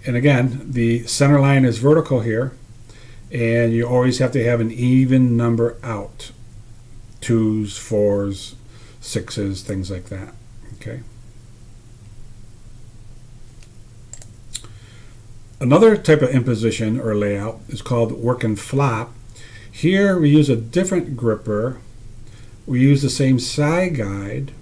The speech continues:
There's only one set of make-ready plates, but there's two passes. So let's take a look at this in detail. So here, it's kinda like a work and turn.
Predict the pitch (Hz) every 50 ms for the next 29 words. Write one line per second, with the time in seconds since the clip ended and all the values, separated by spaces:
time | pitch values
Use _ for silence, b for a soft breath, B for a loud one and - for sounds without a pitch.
0 | - - - - B B B B B B B B - - 117 127 156 143 139 143
1 | 139 139 131 135 139 147 147 143 - - 147 135 131 123 120 123 117 117 131 147
2 | 147 - 139 120 113 110 101 - - 107 104 104 110 - - - - - - -
3 | - - B B B B B B B B B - 208 147 127 123 117 - - 120
4 | 110 107 - - - 113 - - 131 127 120 120 117 - - 117 113 107 - -
5 | - 117 107 107 - - - 107 - - 107 101 - 98 95 - 135 - - 113
6 | 107 104 107 104 101 - - 104 104 117 135 123 - - - - - - - -
7 | - - - B B B B B B B B B B B B B B B - -
8 | - 135 135 127 117 135 202 220 208 180 151 135 135 139 143 - 135 117 - -
9 | - - 240 226 208 190 170 143 139 123 123 123 117 - 117 113 107 107 - -
10 | - - - 120 107 104 101 104 110 120 120